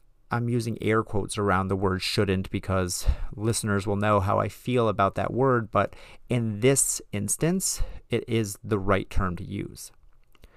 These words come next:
But when you know that you feel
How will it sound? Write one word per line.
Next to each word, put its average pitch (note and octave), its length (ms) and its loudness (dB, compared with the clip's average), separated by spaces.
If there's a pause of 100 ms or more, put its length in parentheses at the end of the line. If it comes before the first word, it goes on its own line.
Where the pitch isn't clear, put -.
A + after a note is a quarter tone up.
(1040)
But A#2+ 100 0
when B2+ 140 -2
you B2+ 120 -2
know C3+ 500 2
that - 140 -6
you A2+ 100 -6
feel A#2+ 880 2